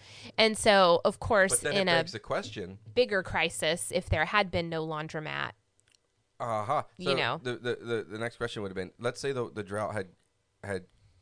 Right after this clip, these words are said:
Speaker 2: hardened even more, and we weren't the only people running out of water. Well, because the, the area we're in was also starting to ration out water. You weren't allowed to water your, the, the,
Speaker 1: Mm-hmm.
Speaker 2: the ci-, we lived, like, thirty-five minutes outside of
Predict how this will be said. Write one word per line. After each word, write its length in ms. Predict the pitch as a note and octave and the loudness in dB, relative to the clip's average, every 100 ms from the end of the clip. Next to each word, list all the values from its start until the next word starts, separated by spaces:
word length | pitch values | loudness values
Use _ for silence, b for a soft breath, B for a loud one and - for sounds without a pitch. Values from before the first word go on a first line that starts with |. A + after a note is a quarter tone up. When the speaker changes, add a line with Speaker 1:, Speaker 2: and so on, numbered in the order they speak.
| - | -14
Speaker 2:
hardened 440 | - A#2+ G#2+ G2 | -2 0 0 -6
even 280 | F#2+ F#2+ G2 | -10 -10 -10
more, 300 | F2+ D2+ C#2+ - _ - _ _ _ - | -10 -12 -14 -20 _ -20 _ _ _ -12
and 120 | F#2 | -8
we 100 | A2+ | -6
weren't 200 | C3+ C3+ | -4 -4
the 80 | A2+ | -4
only 140 | G2+ | -8
people 160 | G2 F2 | -8 -8
running 260 | F#2 F2+ F2 | -8 -8 -10
out 80 | |
of 80 | E2 | -10
water. 140 | D#2 G2+ | -6 -4
Well, 80 | D3 | -4
because 360 | - G3 - _ _ _ | -2 -4 -6 _ _ _
the, 180 | B2+ B2+ | -6 -4
the 140 | B2 C3 | -4 -2
area 240 | D#3 D#3 | -2 -2
we're 100 | A2 | -2
in 140 | G#2 G#2 | -4 -6
was 140 | G2+ | -6
also 240 | A2 A#2 | -6 -6
starting 340 | G2 - G#2 G2 | -10 -6 -6 -6
to 80 | F2 | -12
ration 320 | E2+ E2+ F#2 | -10 -10 -10
out 120 | D#2+ | -10
water. 180 | F2 D#2 | -10 -10
You 80 | D2+ | -10
weren't 160 | F#2 G2 | -8 -6
allowed 280 | F#2+ F2+ | -4 -6
to 160 | F2+ F2 _ | -8 -12 _
water 280 | - F2 G2 | -8 -6 -4
your, 340 | G2 F#2 F2+ - b b b b b - | -6 -6 -6 -10 b b b b b -6
the, 120 | G#2 | -6
the, 120 | G3+ | -4
Speaker 1:
Mm-hmm. 80 | F#2+ | -8
Speaker 2:
the 100 | G2+ | -10
ci-, 200 | - C3+ G#2 A2+ - _ _ | -10 -16 -18 -20 -20 _ _
we 140 | B2 C3+ | -14 -6
lived, 320 | D#3 C#3+ - _ - | -4 -6 -10 _ -14
like, 160 | G2+ - _ | -14 -14 _
thirty-five 680 | A#2 A2 G2+ G#2 G2 F2 E2+ _ _ _ _ _ _ | -8 -8 -6 -4 -2 -4 -8 _ _ _ _ _ _
minutes 560 | - G2 G2 E2+ - - | -12 -8 -6 -6 -10 -10
outside 440 | F#2 E2 - F2+ | -8 -6 -6 -8
of 180 | G#2 G#2 | -8 -12